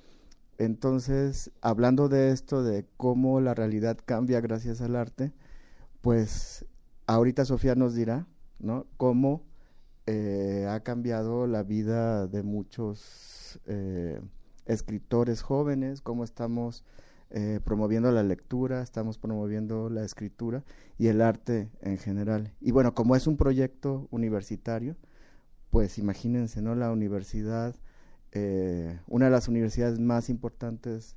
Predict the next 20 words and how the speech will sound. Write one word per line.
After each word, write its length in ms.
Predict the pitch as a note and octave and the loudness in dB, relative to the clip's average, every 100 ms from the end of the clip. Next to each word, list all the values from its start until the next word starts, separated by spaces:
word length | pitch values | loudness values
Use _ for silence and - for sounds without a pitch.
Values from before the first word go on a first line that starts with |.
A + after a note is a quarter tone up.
| - B2+ | -18 -8
de 140 | A2 | -6
México, 520 | A2+ A2 A2+ - C#3+ - - - - - - - - | -6 -8 -12 -10 -12 -12 -20 -20 -20 -20 -20 -16 -2
tiene 380 | B2 A#2+ B2 A#2+ | 2 4 4 2
este 200 | - - | -2 -4
proyecto 680 | B2 B2 B2 B2 C#3 B2+ - _ - - - - | -2 0 -2 -4 -4 -6 -8 _ -20 -20 -12 -2
que 300 | B2+ C#3+ - - - - - - - - - - | 0 0 -4 -16 -20 -20 -20 -20 -20 -20 -8 2
crea 320 | B2 A#2+ A#2+ | 6 8 8
la 160 | A2+ | 6
realidad, 480 | A2 F#2+ F#2+ F2+ F2+ - - - - - | 4 2 2 0 -4 -10 -16 -20 -18 -8
¿no? 200 | A2+ - | -6 -4
A 140 | - | -2
través 340 | G#2+ G#2 G#2+ G#2+ | 2 4 4 2
del 220 | G#2+ G#2+ | 0 0
arte 540 | G2+ - A#2 A2 G#2+ - - - | -2 -4 -6 -6 -8 -14 -18 -8
y 180 | G2+ G2 | -4 -2
la 120 | G2 | -2
literatura. 720 | F2 E2+ F#2+ F2+ F2+ F#2+ F#2 - - - - - - - | -4 -6 -8 -8 -8 -10 -10 -14 -20 -20 -18 -16 -14 4
Por 160 | B2 | 8
eso, 500 | C#3 D3 D3 D#3+ G#3 - | 10 8 6 2 0 0
mañana, 720 | A#2 A2 A#2 B2+ C3+ E3+ | 4 6 6 8 6 4